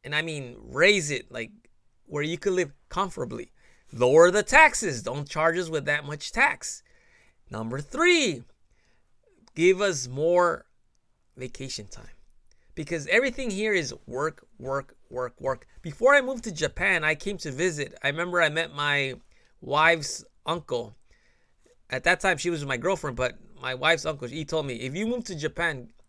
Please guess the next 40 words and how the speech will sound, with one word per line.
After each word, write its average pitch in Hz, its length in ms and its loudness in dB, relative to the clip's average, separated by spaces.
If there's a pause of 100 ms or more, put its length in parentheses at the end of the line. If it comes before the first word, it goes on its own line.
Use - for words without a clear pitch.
(120)
get 156 160 -2
ready 170 220 0
to - 140 -10
work. 226 360 4
It's 127 160 -6
just 160 200 -8
work." 170 380 -2 (140)
And 123 180 -10 (220)
you 143 80 -8
know 151 120 -4
what? 208 320 0
He - 120 -16
was 135 180 -6
right. 190 320 0
It 135 160 -2
is 160 160 0
work, 160 320 0
work, 160 240 -4
work. 208 300 2 (720)
So 160 180 -4
in 160 80 -4
order 220 180 2
to 185 200 -4
that, 180 260 2
you 160 100 -6
need 175 140 -10
to 151 460 -8
give 156 420 -8
people 151 560 -6 (240)
some 135 260 -10
freedom 170 580 0 (640)
to 147 320 -6 (380)
travel, 180 640 0 (680)
you 135 100 -10
know, 135 120 -8
not 170 240 -6
just 185 540 8 (200)
work, 147 260 -10
work, 151 240 -8
work. 135 240 -8